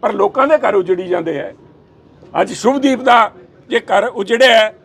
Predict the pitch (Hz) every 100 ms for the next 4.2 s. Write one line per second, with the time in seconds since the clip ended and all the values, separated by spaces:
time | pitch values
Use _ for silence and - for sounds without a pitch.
0 | _ _ _ 220 269 294 - 381 208 214
1 | 240 - 240 233 240 226 - 160 170 180
2 | 214 233 233 233 240 254 277 240 240 214
3 | 214 240 185 180 226 233 269 - 190 190
4 | 165 123